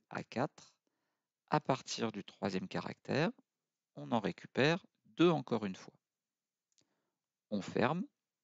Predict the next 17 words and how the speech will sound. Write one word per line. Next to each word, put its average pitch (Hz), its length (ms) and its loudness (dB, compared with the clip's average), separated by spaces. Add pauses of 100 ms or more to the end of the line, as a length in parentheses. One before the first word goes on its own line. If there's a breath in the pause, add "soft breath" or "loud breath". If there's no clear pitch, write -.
(580)
on 147 120 4
valide, 117 540 2 (1800)
on 123 100 -10
centre. - 640 -6 (2500)
Euh, 90 140 -4
quarante, 131 320 0
je - 100 -4
me 107 60 -6
suis 104 80 -8
trompé, - 320 -6
je - 100 -2
pense. - 300 -18 (560 soft breath)
Un, 123 240 4
deux, 123 280 2 (140)
trois, 117 260 2 (220)
quatrième - 460 2 (320)
caractère. - 420 -20